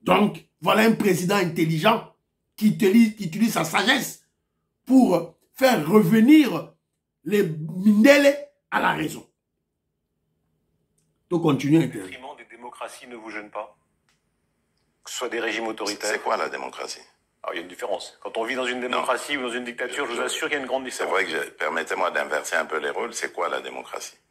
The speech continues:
Speaker 2: Ah.
Speaker 3: Je me suis rendu en Chine, euh, au mois de mai dernier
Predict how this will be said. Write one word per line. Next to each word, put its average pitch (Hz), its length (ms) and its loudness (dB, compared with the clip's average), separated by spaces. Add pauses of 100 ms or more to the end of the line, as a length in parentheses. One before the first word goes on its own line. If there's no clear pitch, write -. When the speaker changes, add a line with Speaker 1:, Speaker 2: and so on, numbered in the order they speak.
(120)
Speaker 2:
Ah. - 60 -12 (420)
Speaker 3:
Je - 140 -6
me 82 80 -6
suis 107 140 -2
rendu 90 340 0
en 80 160 -2
Chine, 80 400 -4 (340)
euh, 69 340 -6 (120)
au 76 80 -8
mois 80 200 -2
de 76 100 -12
mai 76 160 -4
dernier 71 540 -8